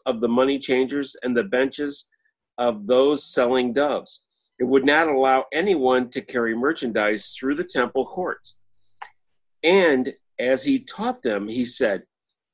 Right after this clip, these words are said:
"It is not written, 'My house will be called a house of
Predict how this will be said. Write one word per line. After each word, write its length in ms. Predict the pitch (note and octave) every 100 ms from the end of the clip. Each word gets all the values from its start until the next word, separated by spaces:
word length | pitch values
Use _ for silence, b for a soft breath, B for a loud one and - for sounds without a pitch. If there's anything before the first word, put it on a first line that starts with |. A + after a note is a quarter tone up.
| _
"It 200 | D3 F3
is 280 | B2+ B2+ A#2
not 320 | A#2+ B2+ C#3+ B2+
written, 640 | A#2+ C3+ C3+ G2+ F#2+ G2 - - - -
'My 300 | A#2+ C3+ C3
house 500 | A#2+ A#2 A2+ A2 -
will 160 | B2 A#2+
be 200 | A2 A2+
called 500 | - A#2+ A#2+ A#2+ A#2 G#2+
a 80 | G2
house 560 | - A2+ A#2 A#2 - -
of 180 | G#2